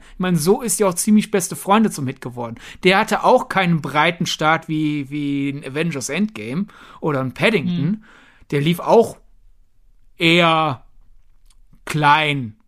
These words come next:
Speaker 1: bis mittelgroß in der Kopienanzahl und lief halt einfach super. Also wurde zum Phänomen. Und da, ihr habt das in der Hand. Wenn ihr wollt, dass Filme wie Climax und Anna und die Apokalypse öfter gemacht werden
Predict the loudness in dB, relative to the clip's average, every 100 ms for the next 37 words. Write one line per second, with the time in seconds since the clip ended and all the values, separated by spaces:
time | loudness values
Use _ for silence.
0 | _ _ -8 -2 0 2 0 -2 -4 -4
1 | -6 -8 -8 -8 -10 -16 _ _ _ _
2 | -6 4 4 4 -2 -8 -6 -6 -6 -10
3 | -10 _ _ -18 -14 -6 0 0 0 -4
4 | -4 -10 -10 -10 -10 -14 -16 _ -10 -8
5 | -10 -10 -12 -12 -12 -8 -2 -2 -4 -6
6 | -6 -6 -6 -6 -6 -8 -10 -8 -4 -4
7 | -4 -6 -8 -6 -4 -4 -6 -8 -4 -2
8 | -2 -4 -8 -8 -6 -8 -8 -10 -10 -10
9 | -10 -12 -12 -12 -8 -8 -6 -4 -4 -6
10 | -20 -20 -20 -20 -20 -20 -6 -4 -4 -4
11 | -4 -2 -2 -2 -4 -2 0 0 -4